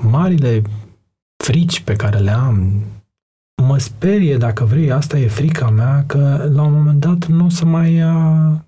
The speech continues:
nu o să mai am relevanță. Știi, nu-mi dau seama dacă e o sperietoare universală sau nu.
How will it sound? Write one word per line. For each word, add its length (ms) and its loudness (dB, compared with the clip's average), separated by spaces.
nu 40 2
o 40 2
să 120 -2
mai 100 2
am 80 2
relevanță. 720 0
Știi, 280 -4
nu-mi 160 2
dau 100 0
seama 260 0
dacă 260 -2
e 160 2
o 120 0
sperietoare 560 0
universală 640 0
sau 220 -2
nu. 220 0